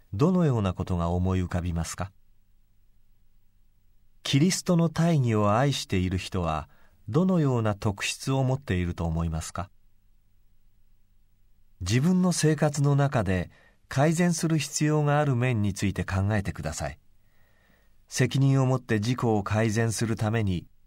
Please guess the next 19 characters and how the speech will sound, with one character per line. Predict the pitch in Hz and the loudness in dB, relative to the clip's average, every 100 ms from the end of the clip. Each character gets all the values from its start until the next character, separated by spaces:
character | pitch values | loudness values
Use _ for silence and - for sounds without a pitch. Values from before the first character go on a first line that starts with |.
| _ _ | _ _
あ | - | 0
な | 135 175 | 0 2
た | 160 | 2
が | 131 | 0
実 | 104 110 - | 0 -4 -4
行 | 143 143 | -2 0
す | 143 | -2
る | 131 | -4
事 | 127 127 135 | -2 -2 0
柄 | 131 127 123 | 0 0 0
を | 120 | -2
決 | - 160 - 123 | -2 -2 0 0
意 | |
し | 90 | 0
て | - | -4
く | 82 82 | -4 -4
だ | 82 | -2
さ | - | -4
い。 | 78 | -6